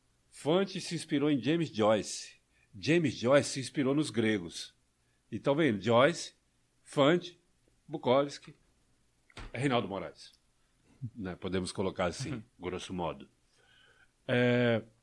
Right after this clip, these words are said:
Speaker 1: então, o, o, o que o Bukowski aprendeu com o John Fante eram capítulos pequenos,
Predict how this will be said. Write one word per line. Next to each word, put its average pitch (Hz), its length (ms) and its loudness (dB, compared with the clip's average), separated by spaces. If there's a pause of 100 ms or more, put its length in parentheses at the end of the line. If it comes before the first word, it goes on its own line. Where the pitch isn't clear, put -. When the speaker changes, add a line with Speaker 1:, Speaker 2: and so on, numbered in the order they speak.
(240)
Speaker 1:
então, 185 240 2
o, 156 640 2
o, - 20 6
o 127 60 0
que 180 160 0
o 175 280 6
Bukowski 117 480 2
aprendeu 110 540 2
com 92 300 -2
o 87 80 -2
John 87 180 -6
Fante 156 420 -2 (460)
eram 127 180 -6
capítulos 156 520 -6
pequenos, - 760 -8